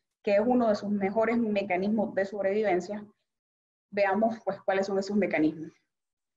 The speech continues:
Resulta que las malezas tienen una altísima capacidad de producir semillas.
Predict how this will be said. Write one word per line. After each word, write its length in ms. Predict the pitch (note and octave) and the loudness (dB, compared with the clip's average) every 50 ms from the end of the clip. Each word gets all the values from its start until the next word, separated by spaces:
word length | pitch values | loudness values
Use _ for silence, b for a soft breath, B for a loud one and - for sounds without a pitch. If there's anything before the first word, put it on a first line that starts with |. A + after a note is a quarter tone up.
| _ _ _ _ - | _ _ _ _ -2
Resulta 420 | A#3 A#3 A3+ C#4+ C#4 C#4 D#4+ D#4 | -2 0 2 0 0 0 0 0
que 100 | D#4+ C#4+ | 2 2
las 140 | B3+ B3 B3+ | 2 4 4
malezas 400 | A#3+ G#3 G#3+ A#3 C4+ - C4+ - | 4 4 4 2 2 0 -2 0
tienen 300 | - B3+ B3 B3+ B3 B3 | 2 2 2 2 2 2
una 360 | B3 B3+ B3 A#3 - - - - | 0 0 0 -2 -4 -6 -6 -4
altísima 880 | A#3 A#3 A#3 A#3+ A3+ - - - C#4+ C#4 D4 C#4+ - C#4+ C#4 C4+ C4+ | 0 0 2 0 0 -2 -4 0 2 2 2 4 4 4 4 4 4
capacidad 840 | - A3 G#3 - - G3+ G3+ G3+ G3 F#3+ F#3 G3 G3+ A#3+ B3 - - - | 2 0 0 2 0 0 0 0 -2 -2 0 0 0 -2 -4 -8 -8 -8
de 160 | G#3 G3+ G3 | -4 -4 -2
producir 440 | G3 F#3+ F#3+ F3+ F3 F3 - F#3+ F#3 | -2 0 0 -2 -2 -2 -6 -8 -6
semillas. 600 | - F#3+ F3 E3+ D#3 D3+ D3+ E3 F3 - - _ | -2 -2 0 2 2 2 2 0 -6 -10 -14 _